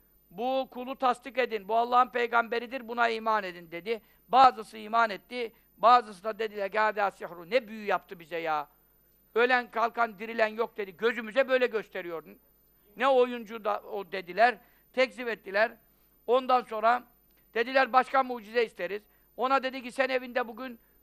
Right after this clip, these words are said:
efendim kavurma yemişsin. Sen evinde şunu yemişsin. Sen evinde," herkesi evinde, bir de stoğunda şu var, dolabında yani.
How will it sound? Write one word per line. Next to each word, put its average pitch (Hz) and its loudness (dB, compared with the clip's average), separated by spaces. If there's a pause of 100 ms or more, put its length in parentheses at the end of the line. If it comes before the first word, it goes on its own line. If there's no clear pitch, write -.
(140)
efendim 240 0 (120)
kavurma 247 0
yemişsin. 226 -4 (240)
Sen 247 -2
evinde 254 -2
şunu 247 -12
yemişsin. 240 -6
Sen 247 -4
evinde," 247 -4
herkesi 254 -2
evinde, 247 -2 (380)
bir 226 -8
de 254 0
stoğunda 254 -2
şu 254 -12
var, 220 0
dolabında 233 -6
yani. 190 -4